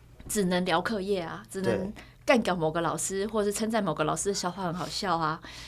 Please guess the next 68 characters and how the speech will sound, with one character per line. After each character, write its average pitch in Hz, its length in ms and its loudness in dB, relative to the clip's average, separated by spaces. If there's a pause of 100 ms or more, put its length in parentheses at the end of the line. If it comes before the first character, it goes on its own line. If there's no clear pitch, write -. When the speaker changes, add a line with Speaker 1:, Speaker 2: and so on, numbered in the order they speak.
Speaker 1:
所 - 180 4
以 233 40 10
你 214 100 4
们 165 140 0
反 147 240 -2
而 147 100 -2
都 175 160 -2
是 180 160 -4
在 170 200 -2
聊 147 360 -8 (240)
补 170 140 -4
习 160 180 -6
班 156 160 -4
的 - 120 -10
课 - 300 -10
业， - 140 -12
Speaker 2:
对。 - 300 -8
Speaker 1:
比 - 20 -10
较， 190 180 -4 (680)
就 233 100 -6
是 262 100 -2
跟 262 220 2
你 214 80 2
在 190 160 -2
学 180 100 -6
校 185 140 -4
聊 143 160 -4
的 - 120 -10
又 185 160 -2
不 156 200 -8
一 - 120 -12
样。 151 140 -8 (160)
Speaker 2:
对。 - 80 -8 (240)
Speaker 1:
那 277 140 2
它 262 160 -6
会 254 160 2
让 233 180 2
你 143 120 -4
觉 143 120 -8
得 135 80 -8
比 139 80 -14
较 165 140 -6
轻 160 260 -8
松， 143 260 -8 (180)
就 233 100 -2
是 214 80 0
有 185 100 6
点 220 160 2
区 202 340 -2
隔， - 280 -8 (260)
你 185 120 -4
觉 170 100 -2
得 165 60 0
这 165 100 -4
个 175 80 -2
是 175 100 -8
好 - 180 -8 (100)
的？ - 60 -16 (200)
Speaker 2:
我 110 100 -2
觉 107 120 -2
得 110 80 0
这 110 60 -2
是 110 80 -2
好 107 120 -8
的。 - 80 -12 (480)
Speaker 1:
会 - 140 2
比 160 80 -6
较 151 500 2